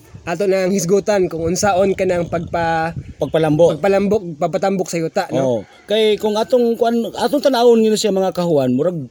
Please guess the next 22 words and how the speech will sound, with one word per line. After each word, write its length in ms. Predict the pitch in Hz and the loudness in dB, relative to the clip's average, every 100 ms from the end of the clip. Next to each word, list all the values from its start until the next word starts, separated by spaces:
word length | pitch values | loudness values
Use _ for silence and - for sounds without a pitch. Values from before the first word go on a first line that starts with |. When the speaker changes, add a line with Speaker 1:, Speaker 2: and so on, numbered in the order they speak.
| _ | _
Speaker 2:
baliktad 480 | 127 226 - 254 196 | -2 -2 0 -2 0
gyud 160 | 190 | -2
siya. 240 | 151 190 165 | 0 0 2
Kay 160 | 147 | 0
kung 320 | 160 156 143 131 | 0 0 0 -2
diriya 240 | 220 269 | 0 0
sa 160 | - - | 0 -4
chemical 480 | 240 233 220 208 | -4 -2 0 2
nga 160 | 196 190 | 2 0
pagpanguma, 640 | 180 190 208 226 156 143 - _ _ _ | -2 0 2 2 2 0 -4 _ _ _
murag 320 | - 214 214 175 | -4 0 0 2
direkta 480 | 233 - - 240 | 0 0 0 2
nga 240 | 226 214 196 185 | 2 2 0 0
ang 160 | 202 | 0
tanom, 400 | 240 226 180 185 - _ _ | 2 2 2 -2 -8 _ _
mo, 100 | 208 - _ 196 | -10 -10 _ 2
mo 80 | |
na 160 | 277 294 | 6 6
maingon 240 | 269 277 | 6 6
sila 240 | 269 262 254 | 4 2 2
usahay 320 | 247 247 247 | 2 0 0
nga, 160 | 220 | 0